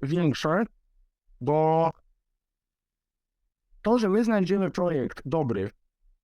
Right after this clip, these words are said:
to jeszcze nie znaczy, że on urośnie w momencie, kiedy my w niego zainwestujemy.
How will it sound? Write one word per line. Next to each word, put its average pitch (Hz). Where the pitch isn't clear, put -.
to 170
jeszcze 180
nie 185
znaczy, 190
że 165
on 190
urośnie 170
w 156
momencie, 170
kiedy 147
my 175
w 156
niego 160
zainwestujemy. 131